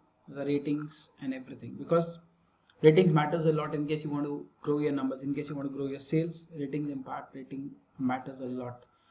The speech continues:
So simply automate the whole system. Don't, uh, you know, uh,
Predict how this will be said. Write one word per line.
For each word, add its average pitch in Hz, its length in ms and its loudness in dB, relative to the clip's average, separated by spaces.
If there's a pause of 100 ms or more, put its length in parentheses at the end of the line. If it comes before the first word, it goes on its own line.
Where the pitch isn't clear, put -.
(200)
So - 180 -6
simply 185 540 6 (760)
automate 202 420 10
the 190 120 8
whole 175 400 12
system. 180 840 0 (260)
Don't, 214 520 12 (1040)
uh, 151 340 6
you 156 140 2
know, - 420 4 (1000)
uh, 143 280 0